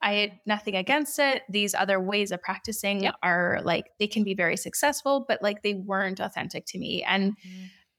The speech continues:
Speaker 1: so for me, like, the second, I would say, challenge was I left a practice, and it was my first time going as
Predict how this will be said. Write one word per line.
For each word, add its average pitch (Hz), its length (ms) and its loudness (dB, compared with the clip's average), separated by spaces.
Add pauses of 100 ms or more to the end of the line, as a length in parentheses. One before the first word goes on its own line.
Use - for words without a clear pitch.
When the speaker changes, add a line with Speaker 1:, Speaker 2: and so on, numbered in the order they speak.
(120)
Speaker 1:
so 220 240 6
for 226 200 4
me, 240 240 6
like, 208 220 4
the 208 80 0
second, 240 600 2
I 196 140 2
would 202 180 0
say, 190 240 2
challenge 190 600 0
was 170 400 2
I 185 100 0
left 190 280 0
a 220 40 -2
practice, 196 800 -2
and 202 140 0
it 190 80 -2
was 202 140 0
my 208 100 2
first 269 340 0
time 196 200 2
going 170 300 -6
as - 80 -8